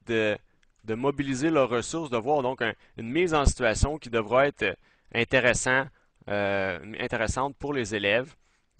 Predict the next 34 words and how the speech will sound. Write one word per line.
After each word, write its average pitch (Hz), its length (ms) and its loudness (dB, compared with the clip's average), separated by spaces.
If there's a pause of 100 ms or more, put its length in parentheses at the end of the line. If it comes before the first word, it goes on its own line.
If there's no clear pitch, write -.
euh, 98 200 -4
dans 104 120 -2
lequel 139 280 0
on 113 100 0
va 101 120 0
faire 120 220 2
appel, 131 320 -2
il 110 40 -8
va 104 100 0
y - 20 2
avoir, 110 320 -2
euh, 98 120 0 (420)
un, 95 260 -6 (260)
un, 90 400 -10 (460)
un 107 140 -6
défi 117 460 -4
à, 101 200 4
à 107 80 2
relever, 107 400 -6
dépendamment 113 540 -2
du 104 120 -16
contexte. 120 380 -6
Donc, 117 80 -10
ça 110 120 -2
prend 165 160 -4
une 110 200 -10
mise 143 180 -6
en 120 120 0
situation 117 360 -4
pour 110 160 -10
les 110 240 -2
amener 120 440 -4 (440)
à 113 80 4
chercher. - 560 -2